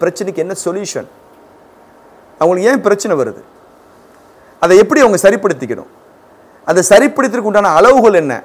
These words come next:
அப்படிங்கிறத அந்த ஒரு வசனத்துல கொடுத்துட்டான். அந்த ஒரு வசனத்தின் அடிப்படையில் உலகத்தில் இருக்கக்கூடிய ஆண்களும் பெண்களும், குறிப்பாக கணவன் மனைவிமார்கள் உட்கார்ந்து அந்த ஒரு வசனத்தை அவர்கள் நடைமுறைப்படுத்தினார்கள் என்று சொன்னால், இன்னைக்கு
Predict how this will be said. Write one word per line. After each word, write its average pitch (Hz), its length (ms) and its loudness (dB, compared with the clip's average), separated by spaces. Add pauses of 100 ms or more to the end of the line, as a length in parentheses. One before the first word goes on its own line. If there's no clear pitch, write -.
(160)
அப்படிங்கிறத 196 460 -4
அந்த 156 120 -2 (100)
ஒரு 175 180 0
வசனத்துல 180 340 -6
கொடுத்துட்டான். - 420 -16 (1800)
அந்த 185 120 2 (160)
ஒரு 262 140 6 (100)
வசனத்தின் 233 400 4
அடிப்படையில் 196 440 2
உலகத்தில் 196 320 0
இருக்கக்கூடிய 170 400 0
ஆண்களும் 170 380 -2
பெண்களும், 151 320 -4
குறிப்பாக 165 420 0
கணவன் 160 280 2
மனைவிமார்கள் 127 540 0 (580)
உட்கார்ந்து 208 380 6 (120)
அந்த 185 160 2 (160)
ஒரு 196 160 4 (100)
வசனத்தை 226 380 2
அவர்கள் 180 240 2
நடைமுறைப்படுத்தினார்கள் 156 960 0
என்று 120 180 -8
சொன்னால், 139 400 2 (500)
இன்னைக்கு 139 240 -6